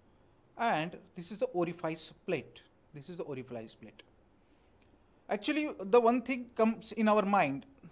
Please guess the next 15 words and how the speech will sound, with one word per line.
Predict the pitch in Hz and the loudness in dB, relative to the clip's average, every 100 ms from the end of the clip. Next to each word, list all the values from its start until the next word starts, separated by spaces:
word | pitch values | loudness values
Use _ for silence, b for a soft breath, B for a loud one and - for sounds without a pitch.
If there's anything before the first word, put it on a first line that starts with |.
| - - 160 | -20 -14 -2
the | 160 | 2
Bernoulli's | 165 175 220 240 202 | 4 6 6 6 2
equation, | 196 143 - 131 | -2 -6 -6 -6
because | 135 165 202 214 | -6 0 0 0
Bernoulli's | 156 170 165 220 214 | 2 2 4 2 2
equation | 220 208 208 - 220 202 | -4 -4 -4 -2 -4 -2
that | 185 175 | -2 0
we | 185 | 0
are | 165 | 2
going | 180 | 0
to | 175 - | -2 -6
apply | 156 175 | -4 -2
at | 175 175 - - | 0 -2 -6 -12
two | 208 | -10
sections, | - 156 - 117 - - | -8 -10 -12 -14 -16 -20